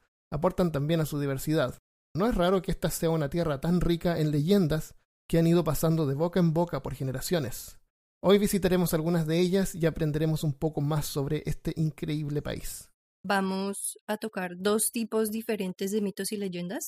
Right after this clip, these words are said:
Speaker 2: Son como las dos diferentes clases. Ah, unos van a ser los mitos precolombinos,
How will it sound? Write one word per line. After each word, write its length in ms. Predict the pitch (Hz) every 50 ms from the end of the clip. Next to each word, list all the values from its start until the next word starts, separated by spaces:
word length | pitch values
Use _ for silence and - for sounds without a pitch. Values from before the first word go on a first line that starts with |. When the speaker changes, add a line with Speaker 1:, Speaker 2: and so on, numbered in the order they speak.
| -
Speaker 2:
Son 140 | - - 202
como 180 | 190 - 180 185
las 160 | 190 202 196
dos 160 | 185 180 170 170
diferentes 720 | 175 185 - 196 185 170 - - 180 202 - - - - _ _ _ _ _ _ _ _ -
clases. 520 | - 196 196 185 - 214 247 285 - - _ _ _ - - - - _ -
Ah, 180 | 208 196 180 -
unos 360 | - 208 220 226 233 240 233
van 160 | 233 240 226
a 80 | 226 226
ser 240 | - - 233 220 214
los 180 | 220 220 214
mitos 300 | 220 226 220 - 226 220
precolombinos, 1000 | - - 220 226 - 240 226 214 202 196 185 196 202 233 320 370 - - - _